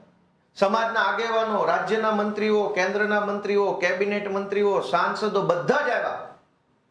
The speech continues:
તો અવડા મોટા નેતાઓને પણ ભાજપની સરકાર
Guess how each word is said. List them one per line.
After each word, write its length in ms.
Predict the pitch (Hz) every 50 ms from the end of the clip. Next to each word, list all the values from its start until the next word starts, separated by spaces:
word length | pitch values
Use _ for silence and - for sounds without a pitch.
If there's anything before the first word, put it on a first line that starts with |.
| _ _ _ _ _ _
તો 100 | - 247
અવડા 440 | 254 214 208 202 220 233 247 269 269
મોટા 380 | 262 226 - - 247 247 220 214
નેતાઓને 680 | 202 190 202 202 196 226 226 226 226 226 226 233 233
પણ 340 | 226 - - - 294 285 -
ભાજપની 880 | - 175 180 190 190 190 220 220 214 208 208 214 214 214 208 208 208 208 - - - - - - - _ _ _ -
સરકાર 840 | - - 214 202 202 208 226 220 214 - - - - - - -